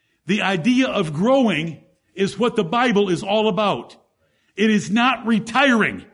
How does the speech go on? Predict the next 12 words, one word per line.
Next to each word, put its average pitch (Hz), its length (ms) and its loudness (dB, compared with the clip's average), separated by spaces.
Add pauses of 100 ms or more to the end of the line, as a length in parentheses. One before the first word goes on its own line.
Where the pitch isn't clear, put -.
(1900)
It 220 140 0
is - 180 -2
not 233 320 -2
being 247 280 2
content, 208 760 -2 (880)
although 208 380 2
there 220 160 0
is 208 140 0
a 208 80 2
place 240 400 -4
for 220 180 -2
contentment 196 800 -4